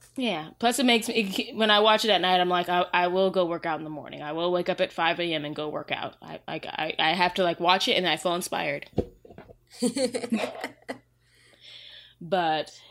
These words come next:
Speaker 1: yeah.
Speaker 2: Ugh.
Speaker 1: Now that we've ta-, talked about all the good things,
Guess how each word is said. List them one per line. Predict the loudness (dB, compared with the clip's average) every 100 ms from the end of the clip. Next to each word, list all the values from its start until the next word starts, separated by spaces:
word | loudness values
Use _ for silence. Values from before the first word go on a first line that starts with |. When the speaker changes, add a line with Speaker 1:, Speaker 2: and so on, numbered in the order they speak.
| -6
Speaker 1:
yeah. | -2 0 0 0
Speaker 2:
Ugh. | -4 -14 -6
Speaker 1:
Now | 2 4
that | 4
we've | 4 2
ta-, | 2 0 0
talked | 2 2 2
about | 0 2
all | 4 2
the | 0
good | 0 0 0
things, | -10 -12 -14 -16